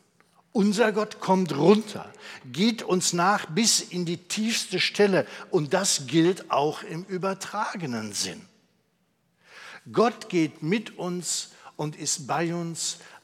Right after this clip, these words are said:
an den tiefsten Stellen unseres Lebens.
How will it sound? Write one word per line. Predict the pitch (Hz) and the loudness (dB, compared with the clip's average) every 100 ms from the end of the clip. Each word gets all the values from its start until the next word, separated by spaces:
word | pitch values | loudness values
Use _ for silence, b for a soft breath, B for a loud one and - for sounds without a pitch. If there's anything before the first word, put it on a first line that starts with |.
| B | B
an | 139 143 | -4 0
den | 135 120 110 | 0 0 -4
tiefsten | - 190 202 - - - 156 | -6 -6 -4 -4 -4 -8 -6
Stellen | - - 139 131 135 135 139 - | -4 -4 -6 -6 -6 -8 -12 -14
unseres | 127 120 104 117 - | -12 -12 -10 -8 -8
Lebens. | 104 107 - _ _ - - | -10 -16 -18 _ _ -20 -20